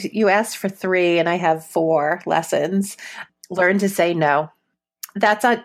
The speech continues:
another difficult one for me. I'm definitely a people pleaser, and I am always saying, "Yes, I will help you. Yes, I will take on this opportunity." And then I find myself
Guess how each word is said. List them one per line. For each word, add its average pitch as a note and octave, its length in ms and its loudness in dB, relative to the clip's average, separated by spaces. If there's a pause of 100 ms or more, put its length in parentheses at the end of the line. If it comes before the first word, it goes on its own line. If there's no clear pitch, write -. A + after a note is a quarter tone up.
(160)
another F3 500 2
difficult F3+ 560 0
one G3+ 240 -2
for A3 160 -2
me. G#3+ 300 0
I'm F3 240 -2
definitely E3+ 840 -4 (500)
a F#3 100 0
people - 400 -2
pleaser, F4+ 800 -2 (120)
and F3 760 2 (160)
I F3 920 0 (120)
am F3 180 -2
always E3+ 500 0
saying, E3 360 0
"Yes, A#3 520 0 (120)
I F#3 180 4
will F3 200 0
help D#3+ 280 0
you. D3+ 200 -2
Yes, F#3+ 540 0
I F#3+ 180 2
will F#3 160 -2
take F#3 240 -4
on E3+ 180 2
this E3+ 160 -4
opportunity." E3+ 840 -2 (600)
And G#3 200 4
then G3 200 4
I F3+ 180 2
find F3 400 0
myself E3 840 -2